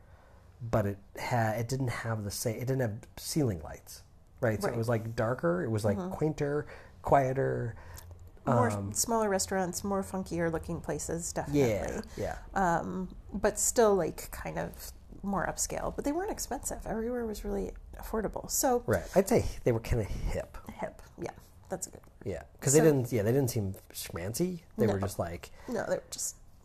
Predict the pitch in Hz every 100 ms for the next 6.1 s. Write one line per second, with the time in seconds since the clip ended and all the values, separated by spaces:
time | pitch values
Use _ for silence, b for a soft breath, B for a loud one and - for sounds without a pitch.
0 | - 98 82 - - - - - - B
1 | B B - 294 285 285 302 285 285 240
2 | 233 226 - 208 202 185 175 180 190 -
3 | 202 226 254 220 190 180 170 - 180 175
4 | - - 185 - 185 170 - 170 170 165
5 | 185 175 147 180 208 - - 208 - -
6 | 185